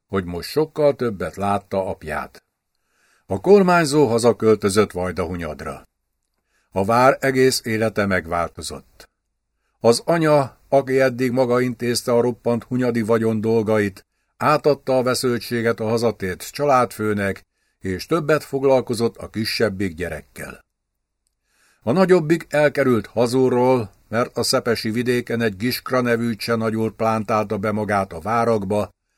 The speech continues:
pénzt veretett, fosztogatott, fejedelem módjára uralkodott. Ezt ki kellett onnét kergetni, az udvar sereget rendelt ellene,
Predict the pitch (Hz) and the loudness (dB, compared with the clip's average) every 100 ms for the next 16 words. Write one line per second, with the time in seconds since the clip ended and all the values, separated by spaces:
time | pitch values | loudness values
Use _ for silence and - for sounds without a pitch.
0 | _ _ _ - 143 147 - 139 139 135 | _ _ _ 0 2 0 2 2 2 2
1 | 135 - - _ _ 101 123 - 117 117 | 0 0 -12 _ _ -6 -4 -4 0 2
2 | 117 113 107 - - - 120 127 120 123 | 2 -2 -2 -12 -20 -6 -2 0 2 2
3 | 117 110 110 101 107 101 - 113 95 87 | 0 0 -2 0 -2 -2 -4 -2 -2 -2
4 | - 76 67 _ - _ _ _ _ _ | -8 -14 -16 _ -20 _ _ _ _ _
5 | _ _ _ - 160 175 - 151 123 117 | _ _ _ -2 -2 -2 -4 -2 0 2
6 | 107 107 - 104 90 80 - 123 151 135 | 2 0 -4 -4 -4 -6 -6 -4 -2 0
7 | 127 - 110 98 - _ _ _ 104 113 | 0 -2 -4 -4 -8 _ _ _ -4 -2
8 | - 160 143 135 - 139 131 127 123 120 | 0 0 2 2 2 0 2 0 -2 -2
9 | 113 98 85 - 117 135 127 117 107 95 | -2 -4 -6 -10 -4 -2 0 0 -2 -4